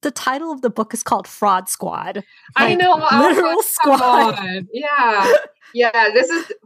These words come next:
Speaker 2: for anyone listening, please do not go in expecting this to be a romance. There is a romance plot, but that is very secondary in my opinion. And to be honest, I do think that writing romance, it's kind of, like, one of the things that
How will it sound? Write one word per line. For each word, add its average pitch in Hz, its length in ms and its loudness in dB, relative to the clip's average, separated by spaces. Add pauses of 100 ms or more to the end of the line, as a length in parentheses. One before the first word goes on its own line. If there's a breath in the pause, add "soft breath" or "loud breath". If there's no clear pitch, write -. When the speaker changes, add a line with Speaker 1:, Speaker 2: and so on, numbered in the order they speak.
Speaker 2:
for 226 120 -4
anyone 240 380 -2
listening, 202 580 -6 (200)
please 240 200 -2
do 226 40 4
not 196 260 0
go 185 200 0
in 175 120 -4
expecting 180 580 -8
this 175 160 -6
to 180 40 -10
be 175 140 -6
a 175 60 2
romance. 175 520 -4
There 214 160 4
is 262 140 0
a 247 100 0
romance 196 480 -2 (140)
plot, 180 440 -2
but 185 140 -6
that 180 140 -2
is 175 180 -4 (100)
very 180 240 -4
secondary 175 880 -4
in 165 120 -10
my 156 140 -4
opinion. 269 500 -6 (580 loud breath)
And 247 160 -4
to 302 60 -10
be 277 140 -2
honest, 226 420 -2
I 240 240 -2 (200)
do 247 200 -8
think 320 220 -14
that 240 240 -2 (260)
writing 202 340 -2
romance, 185 640 -6
it's - 400 -12 (320)
kind 208 140 -4
of, 214 100 -8
like, 185 280 -2
one 175 160 -8
of 185 120 -10
the 175 160 -6 (140)
things 180 320 -4
that 175 220 -6